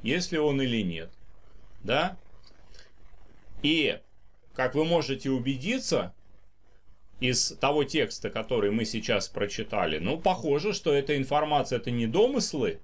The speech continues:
Игоря Альбертса, а эта информация подтверждается уже на правительственном уровне, потому что Константин Игнатов сейчас находится где-то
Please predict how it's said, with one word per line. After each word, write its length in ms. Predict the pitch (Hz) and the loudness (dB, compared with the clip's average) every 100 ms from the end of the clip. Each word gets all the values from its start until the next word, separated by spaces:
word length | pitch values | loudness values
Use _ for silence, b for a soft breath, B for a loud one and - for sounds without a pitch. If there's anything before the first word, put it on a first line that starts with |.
| b b b b - - - | b b b b -16 -18 0
Игоря 440 | 135 113 113 120 | 0 4 4 4
Альбертса, 640 | 131 98 101 - - 76 - - - | 4 2 -2 -2 -8 -10 -12 -20 -2
а 100 | 90 | 0
эта 240 | 180 277 | 0 0
информация 600 | 233 180 147 160 202 208 | 2 4 2 2 0 0
подтверждается 920 | 202 127 110 107 95 123 175 185 127 | 0 -4 -2 -2 2 2 2 0 -2
уже 240 | 101 92 160 | -2 2 4
на 160 | 170 | 4
правительственном 920 | 175 151 135 147 180 151 - 135 117 107 | 4 4 2 0 -2 -4 -2 0 2 2
уровне, 420 | 175 190 110 82 - | 4 4 2 -4 -8
потому 340 | - 113 113 | -2 0 0
что 300 | 107 98 82 - - | -2 -4 -4 -12 0
Константин 680 | 143 135 175 175 170 156 | 0 2 2 2 2 0
Игнатов 540 | 123 123 143 110 92 92 | 0 0 2 0 -2 -10
сейчас 460 | - 107 123 87 | -8 -2 -2 -2
находится 640 | - 113 131 104 90 - - - - | -4 -4 2 2 0 -4 -12 -14 -4
где-то 460 | 113 123 95 80 | 0 0 -2 -6